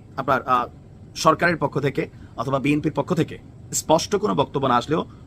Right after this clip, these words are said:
গণমাধ্যমে চাউর হয়েছে যে একটা বৈঠক বসতে পারে, যে কিভাবে এই চলমান ইস্যুতে শান্তিপূর্ণ সমাধান খোঁজা যায়। ধর, জনাব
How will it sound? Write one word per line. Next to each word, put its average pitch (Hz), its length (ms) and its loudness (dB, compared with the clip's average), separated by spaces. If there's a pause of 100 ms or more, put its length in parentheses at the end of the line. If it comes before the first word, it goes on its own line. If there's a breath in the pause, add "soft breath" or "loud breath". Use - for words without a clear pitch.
গণমাধ্যমে 170 560 2
চাউর 139 280 4
হয়েছে 120 240 -2
যে 156 160 2 (320)
একটা 127 260 2 (300)
বৈঠক 151 260 4
বসতে 123 280 -2
পারে, 135 240 4 (800)
যে 147 200 4
কিভাবে 180 520 4 (140)
এই 131 120 -4
চলমান 156 540 2
ইস্যুতে 147 320 -2 (1120)
শান্তিপূর্ণ 175 580 0
সমাধান 131 380 -2
খোঁজা 123 220 -6
যায়। 113 140 -4
ধর, 127 200 -4
জনাব 135 260 0